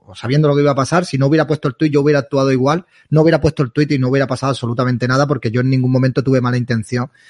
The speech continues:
Además, porque es que es idiota, ¿no? O sea, yo no creo que sea la persona más lista del mundo entero, pero tampoco voy a poner por ahí <laughs> publicaciones donde yo me atribuyo un acto delictivo, ¿no?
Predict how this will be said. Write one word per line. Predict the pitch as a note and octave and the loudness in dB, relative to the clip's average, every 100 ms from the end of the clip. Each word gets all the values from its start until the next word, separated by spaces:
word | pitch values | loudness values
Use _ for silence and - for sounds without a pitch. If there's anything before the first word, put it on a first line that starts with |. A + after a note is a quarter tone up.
| - - | -20 -10
Además, | C#3 D#3+ | -4 -2
porque | D#3+ - D#3 | -4 -6 -6
es | |
que | E3+ | -6
es | - | -4
idiota, | C#3+ E3+ - | -2 -2 -2
¿no? | C#3 | -6
O | D#3+ | -6
sea, | C#3+ B2+ | -4 -6
yo | A#2 C3+ | -4 -2
no | D3 | -2
creo | C#3+ C#3 | -2 -4
que | B2+ | -4
sea | C3+ | -6
la | C3 | -8
persona | A#2+ C3+ | -6 -6
más | C3 | -4
lista | C3 C3 | -4 -4
del | C3 | -4
mundo | C3 C3+ | -4 -4
entero, | B2+ C#3 C#3+ | -4 -4 -4
pero | D#3 | -4
tampoco | B2 A2+ A#2 | -6 -8 -10
voy | C3 | -6
a | B2+ | -6
poner | C3 B2 A#2+ | -6 -10 -8
por | C3 | -6
ahí | A#2 A#2 C3 - - - - - | -4 -6 -10 -14 -20 -20 -18 -6
<laughs> | - - - - _ | -4 -4 -10 -20 _
publicaciones | D#3+ D#3 D3+ D#3 - D3+ D3+ | 0 2 0 -2 -2 -4 -2
donde | D3+ D3+ C3+ | -2 -2 -2
yo | C3+ | -2
me | C#3 | -2
atribuyo | C#3 C#3+ B2+ C3+ | -2 -4 -2 -2
un | C3 | -2
acto | A#2 A#2+ | -4 -6
delictivo, | A#2 G#2 - A#2 A2 | -6 -6 -6 -6 -4
¿no? | E3 | -8